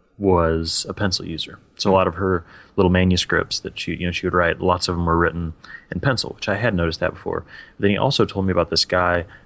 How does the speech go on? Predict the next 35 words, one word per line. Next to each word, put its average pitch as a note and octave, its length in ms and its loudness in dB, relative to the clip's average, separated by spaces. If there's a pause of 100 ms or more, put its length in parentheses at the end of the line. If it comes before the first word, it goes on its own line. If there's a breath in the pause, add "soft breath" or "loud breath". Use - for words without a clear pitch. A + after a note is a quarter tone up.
named E2 160 -4
Robert F#2 380 0
Walser, F2 520 -2 (1000 soft breath)
uh, F2 180 0
who F#2+ 260 2
is F2+ 300 0
a, F2 400 -2 (140)
he's G#2 200 -6
a F#2+ 40 2
German-speaking G2+ 680 -2
Swiss - 400 -4
writer, A2 340 0 (1120 loud breath)
and F2 500 -4 (120)
he, F#2 720 -2 (340)
he B2+ 140 4
was G#2+ 120 6
around, F2+ 380 2
like, F2 160 0
in F2 60 -2
the D#2 60 -4
twenties. E2 500 -2
He F2+ 260 -4 (320)
died F#2 200 2
in F2+ 40 -4
nineteen F2+ 260 -4
fifty-six, - 720 -2 (120)
and F2+ 100 -4
he E2+ 80 -4
was E2 120 0
seventy-eight, E2+ 460 -2
so - 100 -8
he F#2+ 140 -4
was - 180 -2 (400 loud breath)
old, A2 240 4
but F#2 160 4